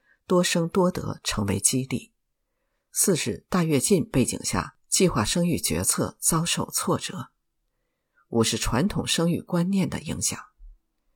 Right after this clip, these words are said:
尽管在中国加入W T O之前，数亿人口已被认为是红利，但在完成必要的教育、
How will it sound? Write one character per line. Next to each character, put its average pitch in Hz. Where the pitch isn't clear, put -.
尽 165
管 -
在 107
中 156
国 98
加 160
入 143
W 131
T -
O 139
之 180
前， -
数 175
亿 190
人 92
口 -
已 104
被 101
认 170
为 -
是 -
红 -
利， -
但 165
在 92
完 104
成 110
必 185
要 180
的 -
教 185
育、 -